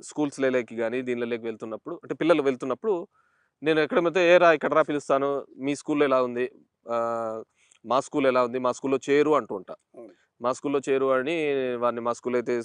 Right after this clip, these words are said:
Speaker 1: బెల్ట్ ఇస్తాము, మంచి బట్టలు ఇస్తాము, మంచి బుక్కులు ఇస్తాము, మంచి ఫుడ్ పెడతాము, మంచి న్యూట్రిషియస్ ఫుడ్ ఇస్తాము, అన్నీ చెప్తూ ఉంటా.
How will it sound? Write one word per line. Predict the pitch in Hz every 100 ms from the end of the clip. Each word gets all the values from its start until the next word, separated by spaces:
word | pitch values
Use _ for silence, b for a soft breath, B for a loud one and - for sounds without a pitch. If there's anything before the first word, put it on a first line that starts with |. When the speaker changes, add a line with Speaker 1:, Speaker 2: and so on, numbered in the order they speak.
| 113
Speaker 1:
బెల్ట్ | 117 120
ఇస్తాము, | 120 - 110
మంచి | 117 117 113
బట్టలు | 117 123 120
ఇస్తాము, | - 113 113 117 _ _ _ -
మంచి | 117 120
బుక్కులు | 113 117 143 131
ఇస్తాము, | - 117 117
మంచి | 120 120
ఫుడ్ | - 131 131
పెడతాము, | 117 - 117
మంచి | 120 123 120 117
న్యూట్రిషియస్ | 120 123 131 131 -
ఫుడ్ | 127 127
ఇస్తాము, | - 117 117
అన్నీ | 117 185
చెప్తూ | 165 123 113
ఉంటా. | 98 92